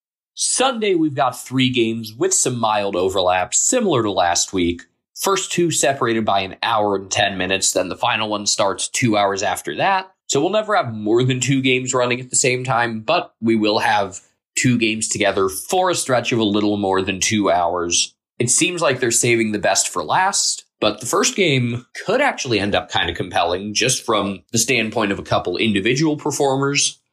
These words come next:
Richmond hosting the Eagles at the M C G. I believe this is West Coast's first visit to the G this year.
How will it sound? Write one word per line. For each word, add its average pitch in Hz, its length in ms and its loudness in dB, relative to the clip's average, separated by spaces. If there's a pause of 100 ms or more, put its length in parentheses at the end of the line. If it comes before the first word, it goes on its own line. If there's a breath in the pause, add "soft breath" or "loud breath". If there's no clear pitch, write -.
(380)
Richmond 170 440 0
hosting 123 420 2
the 107 180 0
Eagles 170 500 0
at 220 220 0
the 135 180 2
M 123 160 -4
C 113 200 2
G. 110 460 2 (140)
I 120 100 0
believe 147 360 2
this 113 260 0
is 95 120 -6
West 110 360 0
Coast's 107 340 0
first 104 380 0
visit 107 240 0
to - 80 2
the 120 100 2
G 117 240 2
this 143 240 2
year. 220 380 0